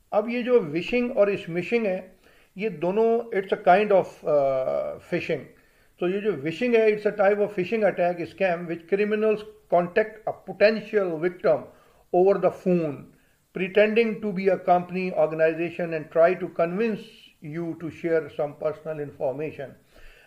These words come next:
अब आप इसको, phishing को जो है वो वी से याद रख सकते हैं। V जो है वो voice call के through, through वो आपके पास आएगा, कोई कॉल करेगा और call करके आपको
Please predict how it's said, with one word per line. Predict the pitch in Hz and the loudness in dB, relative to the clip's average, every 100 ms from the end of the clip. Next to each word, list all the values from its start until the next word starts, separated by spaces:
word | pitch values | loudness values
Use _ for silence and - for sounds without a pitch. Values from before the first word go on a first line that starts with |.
| - | 2
अब | 170 | 4
आप | 208 233 240 | 6 4 2
इसको, | - 240 226 | -2 4 4
phishing | 170 196 247 240 | 4 -2 -2 -2
को | 240 233 220 214 190 | 4 6 6 4 -2
जो | 185 | 0
है | 180 185 | 4 4
वो | 208 208 | 4 2
वी | 165 180 220 | 0 -4 -4
से | 208 214 | -2 0
याद | 185 180 180 | 4 4 4
रख | 165 160 | 0 -6
सकते | 185 180 - | -8 -10 -8
हैं। | 185 185 185 - | -8 -8 -10 -14
V | 147 156 190 190 185 - _ _ _ - | -14 -10 -10 -10 -14 -18 _ _ _ -6
जो | 160 | 0
है | 165 170 | 2 2
वो | 165 | 0
voice | 143 156 180 190 | 2 4 4 2
call | - 170 180 | 2 6 6
के | 180 175 | 4 -6
through, | - 165 165 | -6 -8 -8
through | 165 - 160 175 | -10 -10 -6 -4
वो | 170 165 | -2 2
आपके | 151 151 170 | 4 4 -2
पास | - 156 156 | 2 4 6
आएगा, | 160 151 156 165 | 4 2 2 -2
कोई | 165 | -2
कॉल | 143 160 147 156 | -4 4 4 4
करेगा | 143 147 165 214 214 - _ _ _ - | 0 -2 2 0 0 -8 _ _ _ -4
और | 151 | -2
call | - 175 202 | 4 6 6
करके | 196 208 208 196 | 6 2 2 6
आपको | 175 175 - 185 175 160 | 6 4 2 2 2 0